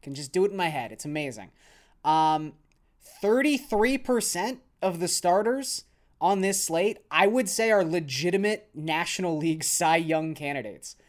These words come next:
And they're the top four guys on the board. We've got Jacob deGrom. You've probably heard of him, eleven thousand one hundred. We've got Clayton Kershaw, ten thousand two hundred, going up against the Braves.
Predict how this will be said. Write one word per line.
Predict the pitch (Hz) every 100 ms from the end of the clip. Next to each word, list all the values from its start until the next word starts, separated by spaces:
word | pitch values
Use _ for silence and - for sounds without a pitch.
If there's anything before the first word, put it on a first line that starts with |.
| _ _ _ _
And | 156 170
they're | 170
the | 165
top | - 185 208
four | - 214 202
guys | 185 180 175
on | 170
the | 156
board. | 143 135 110
We've | 131 143
got | 160 147 -
Jacob | - 180 202
deGrom. | 240 185 170 151 156
You've | 143 -
probably | 160 170 175 185
heard | 147 139
of | 131
him, | 143
eleven | 135 139 175
thousand | 170 156 160 147
one | 151
hundred. | 160 127 123 131 - - - - -
We've | 156
got | 165
Clayton | - 190 208 233
Kershaw, | 196 196 - 185 190
ten | - 175 175
thousand | 175 160 156 143
two | - 226 196
hundred, | 165 143 139 151 151
going | 147 151
up | 147 -
against | 143 139 131
the | 135
Braves. | 127 208 226 220